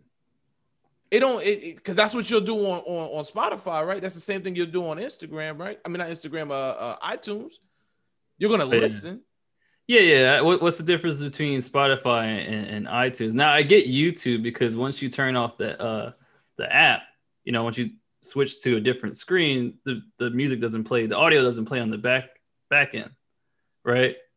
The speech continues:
Speaker 1: But, but see,
Speaker 2: So
Speaker 1: but
Speaker 2: you
Speaker 1: what
Speaker 2: can't multitask with it.
Speaker 1: Yeah, you can't multitask. I get that. But, but
Speaker 2: I get
Speaker 1: what,
Speaker 2: that,
Speaker 1: but,
Speaker 2: yeah.
Speaker 1: but what they were saying to me was, I, my retention won't allow me to sit down and watch the podcast for an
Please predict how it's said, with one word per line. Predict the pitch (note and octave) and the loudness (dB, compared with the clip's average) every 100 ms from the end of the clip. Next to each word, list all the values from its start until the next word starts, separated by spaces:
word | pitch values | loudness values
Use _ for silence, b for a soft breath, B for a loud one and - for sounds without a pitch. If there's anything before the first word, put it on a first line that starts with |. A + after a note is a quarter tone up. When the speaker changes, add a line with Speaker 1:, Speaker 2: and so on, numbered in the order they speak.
| _ | _
Speaker 1:
But, | C3+ C3+ | -8 -6
but | C#3 D3 | -4 -4
see, | - F3 | -2 -2
Speaker 2:
So | C3+ | 4
Speaker 1:
but | D3+ | 4
Speaker 2:
you | F#3+ | 6
Speaker 1:
what | G3 | 6
Speaker 2:
can't | F3 D#3 | 4 4
multitask | F#3+ F#3 D3 C#3 A#2 - | 4 4 2 2 2 -2
with | A#2+ G#2+ | -4 -4
it. | - _ - | -6 _ 2
Speaker 1:
Yeah, | G3 | 4
you | G#3 | 4
can't | A3 A#3 | 4 2
multitask. | F#3+ F3 D3 A2+ | 2 0 -2 -2
I | A2+ D#3 | 0 0
get | C#3 F3+ | 2 0
that. | C3 E2 - | -2 -6 -6
But, | C3 | -6
but | A2+ C#3+ | 0 2
Speaker 2:
I | |
get | C#3+ | 4
Speaker 1:
what, | D#3 | 4
Speaker 2:
that, | C#3 - | 4 2
Speaker 1:
but, | |
Speaker 2:
yeah. | A2+ | 2
Speaker 1:
but | A2+ C#3 | 0 0
what | F3 F3 | 0 2
they | F#3+ | 2
were | B3 G3 | 4 0
saying | - F3 D#3 | -2 -4 -4
to | C3+ C#3+ | -6 -8
me | F3 | -6
was, | C#3+ A#2 G#2 F2+ E2+ - _ _ _ _ _ _ _ _ _ _ _ _ _ _ _ _ _ | -4 -4 -4 -8 -14 -20 _ _ _ _ _ _ _ _ _ _ _ _ _ _ _ _ _
I, | A#2 D3 F3+ E3 D3+ - B2+ | 2 4 4 2 0 -6 -4
my | D3+ | 0
retention | D3+ B2+ F#3+ A3+ - E3 A#2+ A2 _ _ _ _ _ _ | 0 -2 -4 -4 -4 -8 -8 -12 _ _ _ _ _ _
won't | A2 C#3 F3+ E3 | -10 -4 -2 -2
allow | C3 C#3+ F3 G3+ | 0 2 2 2
me | D3+ A#2+ G#2+ - | -2 -8 -10 -16
to | - B2+ | -14 -12
sit | - - E3+ | -10 -8 -8
down | B2+ C#3 C3 A2+ | -6 -4 -4 -6
and | G#2+ F#2+ | -8 -4
watch | B2 B2+ F#2+ - | -2 -2 -4 -14
the | G2+ | -12
podcast | C3 D3 F3+ - B2 A2 G#2+ - | -8 -6 -8 -8 -10 -8 -12 -16
for | A#2+ | -14
an | A2 | -12